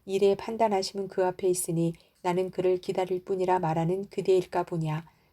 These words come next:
그러나 지금은 그가 진노하심으로 벌을 주지 아니하시었고 악행을 끝까지 살피지 아니하셨으므로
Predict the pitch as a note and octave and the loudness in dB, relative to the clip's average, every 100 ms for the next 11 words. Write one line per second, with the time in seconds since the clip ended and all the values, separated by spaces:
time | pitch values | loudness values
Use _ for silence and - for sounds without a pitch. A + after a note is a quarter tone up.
0 | _ - G3 G3+ G3+ - F#3+ G3 G3 G3 | _ -2 2 2 2 -2 -2 -2 -2 -4
1 | F#3 F#3+ F#3+ F#3+ G3 F#3+ F#3+ F#3+ F3+ F3 | -2 0 -2 -2 0 2 2 0 -2 2
2 | F3+ F3 F3 F3+ F3 F#3 E3+ E3+ E3+ E3+ | 2 2 0 0 -4 -2 -2 0 -2 -4
3 | F3 E3+ - E3+ - _ _ F3 E3 G3 | -8 -6 -4 -4 -4 _ _ -12 -6 -2
4 | F#3 F#3 - G#3+ G3+ G3 - G#3+ G3+ F#3+ | 0 0 -2 -2 -2 -2 -4 -4 -4 0
5 | F#3+ E3 E3+ F3 E3+ F#3 - E3+ E3+ E3+ | 0 2 0 0 -4 -10 -6 -4 -2 -2